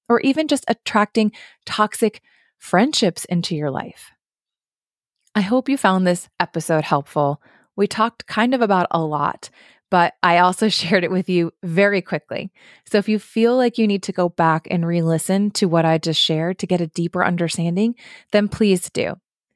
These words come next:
If you want to dive deeper into any of the topics that I discussed, whether it's childhood trauma or what it means to be trauma bonded to somebody else,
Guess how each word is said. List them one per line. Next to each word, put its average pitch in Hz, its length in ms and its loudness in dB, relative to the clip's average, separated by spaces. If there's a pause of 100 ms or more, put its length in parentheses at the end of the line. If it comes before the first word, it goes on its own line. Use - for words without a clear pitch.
(540)
If 220 200 0
you 226 140 2
want 214 220 2
to 277 60 0
dive 190 340 2
deeper 170 380 -2
into 170 400 -2
any 220 360 2
of 165 260 0
the 165 160 -2
topics 160 520 -4
that 160 200 0
I 165 120 2
discussed, 151 680 -2 (300)
whether 165 340 2
it's - 480 -6 (200)
childhood 202 520 0
trauma 170 600 0 (400)
or 160 460 0 (400)
what 185 260 2
it 190 100 0
means 180 300 0
to 190 80 -4
be 170 500 -2
trauma 185 300 2
bonded 165 380 0
to - 80 -12
somebody 165 420 -2
else, 160 420 -2